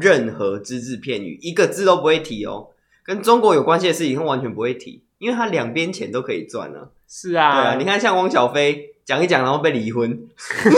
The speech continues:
Speaker 1: <laughs> 讲一讲，被离婚。
Speaker 2: 对不对？
Speaker 1: 嗯。
Speaker 2: 就是没关系啊，反正总统都已经发表完他的言论了嘛，那就这样了。
Speaker 1: 我们就是相信政府啦，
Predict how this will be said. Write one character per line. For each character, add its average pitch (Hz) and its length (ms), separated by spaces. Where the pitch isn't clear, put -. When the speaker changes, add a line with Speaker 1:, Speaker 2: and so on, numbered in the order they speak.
Speaker 1:
<laughs> - 840
讲 190 220
一 240 120
讲， 185 300
被 - 160
离 151 140
婚。 370 540
Speaker 2:
对 180 100
不 175 80
对？ 147 460
Speaker 1:
嗯。 156 320
Speaker 2:
就 226 80
是 226 220
没 175 120
关 233 140
系 254 80
啊， 214 60
反 180 120
正 226 60
总 208 120
统 208 120
都 202 140
已 151 80
经 180 140
发 180 160
表 127 260
完 117 240
他 151 80
的 135 80
言 113 240
论 123 180
了 101 120
嘛， 95 180
那 135 200
就 120 220
这 120 200
样 104 180
了。 92 80
Speaker 1:
我 135 60
们 156 80
就 202 100
是 240 80
相 339 180
信 190 240
政 165 240
府 - 280
啦， - 120